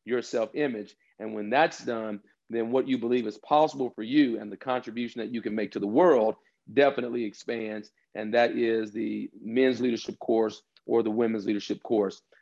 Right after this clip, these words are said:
Uh, and so that's the, that's the, those are the, the foundational offerings that, that we offer. And my view is, and yes, I'm biased,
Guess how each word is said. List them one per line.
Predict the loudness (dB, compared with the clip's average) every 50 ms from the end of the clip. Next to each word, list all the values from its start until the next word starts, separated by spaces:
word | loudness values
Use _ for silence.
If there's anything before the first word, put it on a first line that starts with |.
| _ _ -2
Uh, | 2 2 4 2 2 0
and | -4 -8
so | -2 0 2 2 4 2 0 -4 _ _ _ _ 2
that's | 4 4 4 2 -2
the, | -2 0 0 0 -2 -4 -6 -4
that's | -2 -2 -2 -4
the, | -8 -12 -12 -14 _ _ _
those | 0 2 2 4 2
are | 0 0
the, | 0 -2 -4 -4 -6 -10
the | -12 -12 -4 -2
foundational | 0 0 0 -2 -2 0 2 4 4 4 2 -2 -4 -4 -2
offerings | 2 4 4 4 4 0 -4 -6 -6 -6 -8 -10 -16 _ _ _ _ _ _ 0
that, | 2 2 2 2 -2 -6 -6 0
that | 0 0 2 0
we | 0 2
offer. | 4 6 6 6 4 2 -2 -6 -6 -6 -8 -10 _
And | -10 -8 -6 -6 -8 -8 -10 -12 -6
my | 0 2 4 4 4
view | 2 0 -2 -2 -2 -2 -2
is, | -2 -2 -2 -4
and | -6 -4 -2
yes, | -2 -2 -2 -4
I'm | -8 -10 -8 -4
biased, | 0 2 2 2 2 -2 -6 -10 -14 -20